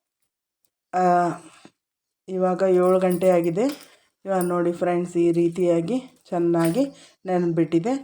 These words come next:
ನಾವು ಬೆಳಗ್ಗೆನೇ ನೆನೆ, ನೆನೆ ಇಟ್ಟು ಬಿಟ್ಟಿವಪ್ಪ ಅಂತಂದರೆ ಬೆಳಗ್ಗೆ ಹತ್ತು ಗಂಟೆಗೆ ಹಿಂಗೆ ನಾವು ಸಾಯಂಕಾಲ ಆವಾಗ ನಾವು ಅದನ್ನು ಮಿಕ್ಸರ್ಗೆ ಹಾಕ್ಕೊಳ್ಬೇಕು ಫ-, ಫ್ರೆಂಡ್ಸ್.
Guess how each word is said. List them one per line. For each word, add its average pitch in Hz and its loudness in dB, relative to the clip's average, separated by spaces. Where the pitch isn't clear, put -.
ನಾವು 185 0
ಬೆಳಗ್ಗೆನೇ 185 2
ನೆನೆ, 180 0
ನೆನೆ 185 -2
ಇಟ್ಟು 180 -6
ಬಿಟ್ಟಿವಪ್ಪ 170 -2
ಅಂತಂದರೆ 170 0
ಬೆಳಗ್ಗೆ 170 2
ಹತ್ತು 170 -4
ಗಂಟೆಗೆ 175 0
ಹಿಂಗೆ 175 0
ನಾವು 175 2
ಸಾಯಂಕಾಲ 170 2
ಆವಾಗ 165 4
ನಾವು 160 2
ಅದನ್ನು 160 0
ಮಿಕ್ಸರ್ಗೆ 170 -2
ಹಾಕ್ಕೊಳ್ಬೇಕು 160 -2
ಫ-, - -10
ಫ್ರೆಂಡ್ಸ್. 165 0